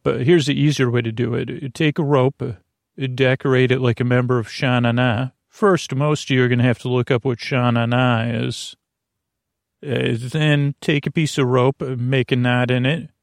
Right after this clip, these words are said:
dre-, dress it up, uh, put, put it, you know, make it look like a, uh, uh, nineteen fifties. Even though I've talked about Sha Na Na, then I always get confused. Is it, was it a fi-, tri-, tribute band? I mean, they were at, uh, Woodstock, though.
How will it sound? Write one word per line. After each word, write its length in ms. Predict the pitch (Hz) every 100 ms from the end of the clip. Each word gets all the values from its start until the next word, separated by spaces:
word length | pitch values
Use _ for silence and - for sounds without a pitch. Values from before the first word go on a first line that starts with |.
| _ -
dre-, 300 | 135 139 139
dress 360 | 139 156 135 -
it 80 | 135
up, 240 | 127 -
uh, 140 | 123 113
put, 220 | - 147 135
put 180 | 170
it, 160 | 143 139
you 180 | 139 143
know, 140 | 131
make 340 | 117 131 131 156
it 80 |
look 260 | 135 131 -
like 300 | 131 123 -
a, 320 | 123 120 117
uh, 300 | 117 123 127 110 _ _ _ _ _ _ _ _ _ _
uh, 200 | 135 123
nineteen 520 | 120 131 135 - 143 127
fifties. 960 | - 139 - 135 127 123 - - - _ _ -
Even 180 | 180 208
though 100 | 180
I've 100 | -
talked 320 | 160 160 175
about 240 | 175 180
Sha 220 | - 185
Na 120 | 175 180
Na, 200 | 180 165
then 160 | 160
I 80 | 139
always 240 | 131 131
get 160 | - 127
confused. 420 | 139 120 147 120
Is 180 | 135 143
it, 240 | 156 143
was 200 | 135 143
it 80 | 139
a 40 | 120
fi-, 200 | - 147
tri-, 280 | - 202 196 -
tribute 420 | - 208 208 202
band? 400 | 170 180 185 190
I 140 | 180 139
mean, 220 | 147 139
they 120 | 147
were 160 | 151 139
at, 360 | 143 160 165
uh, 240 | 135 127 123
Woodstock, 760 | 127 151 151 - 117 113 117
though. 600 | - 113 113 117 120 120